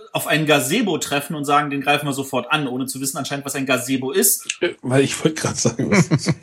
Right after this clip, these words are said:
Speaker 1: <laughs> Ein Gazebo ist ein Pavillon.
Speaker 2: <laughs> Ah, ja.
Speaker 1: Genau.
Speaker 2: Okay. Ja.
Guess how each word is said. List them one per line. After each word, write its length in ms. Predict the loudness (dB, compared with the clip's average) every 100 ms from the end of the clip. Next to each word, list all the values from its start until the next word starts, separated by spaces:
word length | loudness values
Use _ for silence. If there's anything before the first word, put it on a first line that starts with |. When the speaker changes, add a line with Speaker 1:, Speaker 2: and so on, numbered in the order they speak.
| -2
Speaker 1:
<laughs> 220 | 0 -2
Ein 120 | 2 4
Gazebo 460 | 4 4 4 2
ist 160 | 2 -2
ein 160 | -4
Pavillon. 560 | -4 -4 -2 -2 -4 -12 -18 -18 -14 -16 _ _
Speaker 2:
<laughs> 140 | -10 -10 -10 -8 -8 -6 -10 -6 -8 -6 -10 -6 0 0 2
Ah, 240 | 2 4 6
ja. 320 | 6 4 -2 -10 -20 -8 -8
Speaker 1:
Genau. 240 | 0 0 4
Speaker 2:
Okay. 200 | 2 0 _ -20 -16 -10 -6 -6 -6 -18 -14 -14 _ -20 _ _ _ _ -16 -12 -12 -14 -20 _ _ _ _ _ -6
Ja. 360 | 2 2 2